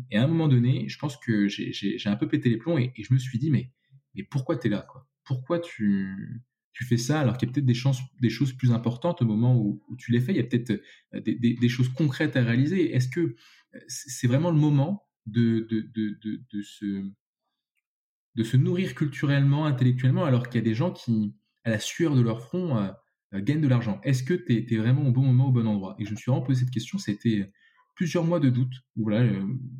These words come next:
peu de confiance, beaucoup de remise en question, euh, incapacité à, à, à avancer. Je faisais vraiment les choses à, à moitié et j'ai vraiment l'impression d'être dans la, la fuite en avant, hein. C'est-à-dire que plus j'avançais, mais, mais au fond, euh, c'était pas de la progression, c'était, je le faisais parce qu'il fallait.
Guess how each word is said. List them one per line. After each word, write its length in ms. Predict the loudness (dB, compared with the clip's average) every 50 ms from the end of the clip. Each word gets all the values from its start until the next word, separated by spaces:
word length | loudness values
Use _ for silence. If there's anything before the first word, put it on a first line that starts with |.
| -18 -20 _ _ _ _ _ _
peu 100 | -2 -2
de 80 | 0
confiance, 720 | 2 2 2 2 2 0 2 2 4 4 2 2 0 -2
beaucoup 300 | -4 -2 -2 -2 -2 0
de 80 | 2 2
remise 240 | 4 4 4 2 0
en 100 | 0 0
question, 640 | 0 -2 -2 -2 -6 -4 -2 0 0 2 0 0 0
euh, 160 | 0 -2 -4 -6 -10 -16 _ _ _ _ _ _ -20 _ -2
incapacité 880 | -2 0 0 0 0 2 0 0 0 -2 -4 -2 2 2 4 6 4 4
à, 360 | 4 2 0 -2 -6 -8 -8 -6
à, 140 | -4 -4 -4
à 340 | -4 -4 -6 -4 -2 -2 0
avancer. 580 | 0 2 0 0 0 2 2 4 4 4 4 2
Je 100 | 0 -2
faisais 120 | -2 -2
vraiment 220 | 0 2 4 4 4
les 80 | 4
choses 260 | 2 2 2 0 2
à, 80 | 2 0
à 160 | -2 -2 -2
moitié 480 | -2 -2 -2 -4 -2 0 2 4 4 4
et 180 | 2 0 -4 _ _ _ _ _ _ _ _ _ _ _
j'ai 140 | -14 -8 -2
vraiment 240 | 0 0 2 2
l'impression 280 | 2 0 0 0 0 0
d'être 120 | 2 2
dans 120 | 2 0 0 -2 -2
la, 80 | -4 -6 -8 -12 _
la 100 | -10 -10
fuite 240 | -8 -8 -10 -4 0
en 60 | 2
avant, 260 | 2 4 2 2 0 -2
hein. 80 | -4 -4
C'est-à-dire 260 | -4 -6 -8 -8 -8
que 60 | -10
plus 160 | -2 0 2 2
j'avançais, 420 | 4 4 2 0 0 2 2 4
mais, 180 | 4 2 2 -2 -8 _ _ _ _ _ _ -2
mais 60 | -2
au 80 | -2
fond, 400 | -2 -2 0 2 4 4 4 4
euh, 100 | 0 -2 -6 -8 -12 -12 -14 _ _ _ _ _ _ _ _ _
c'était 260 | _ -20 -14 -8 -8 -2
pas 120 | 0 2
de 60 | 2
la 100 | 2 0
progression, 420 | -2 -6 -4 -4 -4 -2 -2 -4 -2
c'était, 320 | -2 -2 -4 -4 -6 -6
je 80 | -6 -6
le 80 | -2
faisais 140 | -2 -2 -2
parce 140 | -2 -4 -8
qu'il 120 | -12 -10
fallait. 300 | -8 -6 -4 -4 -6 -6